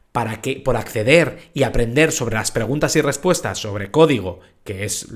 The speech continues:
de lo que va su plataforma, preguntas de código y de desarrollo. ARM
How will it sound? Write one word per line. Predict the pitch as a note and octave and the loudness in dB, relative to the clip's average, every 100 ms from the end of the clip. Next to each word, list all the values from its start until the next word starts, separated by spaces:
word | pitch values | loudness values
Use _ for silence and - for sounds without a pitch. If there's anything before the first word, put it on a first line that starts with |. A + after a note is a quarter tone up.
| G2+ | -10
de | G2+ | -8
lo | F#2 | -6
que | F#2 | -4
va | F2+ | -6
su | G2 | -4
plataforma, | G#2 A2 D#3+ F3+ A3+ | -4 0 0 0 -2
preguntas | - F#2+ G2 | -4 -6 -8
de | G2 | -8
código | F#2+ A2 G#2 | -8 -6 -4
y | G#2 | -2
de | G#2 | -2
desarrollo. | G#2+ B2+ B2+ F3 A#3 A#3 - - - - - - _ | -2 0 0 2 0 -4 -14 -14 -20 -20 -20 -20 _
ARM | - F#3 D3 A#2 | 2 2 2 -2